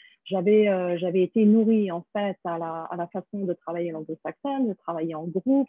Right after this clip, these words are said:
l'équipe, euh, les, les, les choses vraiment organisées au niveau des réunions.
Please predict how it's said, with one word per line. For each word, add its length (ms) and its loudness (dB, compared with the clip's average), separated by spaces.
l'équipe, 600 -2
euh, 640 -4
les, 360 -2
les, 240 -4
les 180 -4
choses 360 -2
vraiment 520 -2
organisées 560 0
au 60 0
niveau 240 -2
des 80 -6
réunions. 520 -10